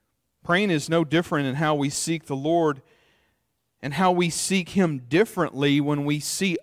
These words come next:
other people seek the Lord, when we pray with others and we hear them pray, and they, they lift us up too, right? They don't just pray for themselves, but they pray for us as well. And in that process,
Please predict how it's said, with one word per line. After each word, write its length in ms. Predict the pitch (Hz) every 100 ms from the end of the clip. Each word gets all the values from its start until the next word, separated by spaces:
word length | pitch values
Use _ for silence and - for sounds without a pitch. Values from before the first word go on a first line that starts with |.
| -
other 300 | 165 214 196
people 420 | - 156 147 143
seek 300 | - 151 143
the 120 | 147
Lord, 200 | 147 147
when 100 | 135
we 140 | 147
pray 460 | 151 - - 180 240
with 240 | 208 160
others 340 | 151 143 143 - - -
and 160 | 156 170
we 100 | 147
hear 320 | - 190 202
them 280 | 170 226 220
pray, 340 | - 151 139 - - -
and 140 | 151
they, 120 | 156
they 260 | 143 - 147
lift 420 | 139 156 196 - -
us 400 | 175 254 262 - -
up 340 | 127 135 - - _ -
too, 480 | 214 254 160 170 214 _
right? 260 | 147 156 202 - _ _
They 80 | 160
don't 160 | 180 175
just 140 | -
pray 140 | 185
for 80 | 175
themselves, 320 | 147 143 214 156
but 80 |
they 100 | 147
pray 240 | 143 190 175
for 160 | -
us 160 | 160 156
as 140 | 127
well. 200 | 190 214 - - _
And 160 | 139 180
in 120 | 208
that 200 | 170 -
process, 800 | - 226 262 - 156 151 160 -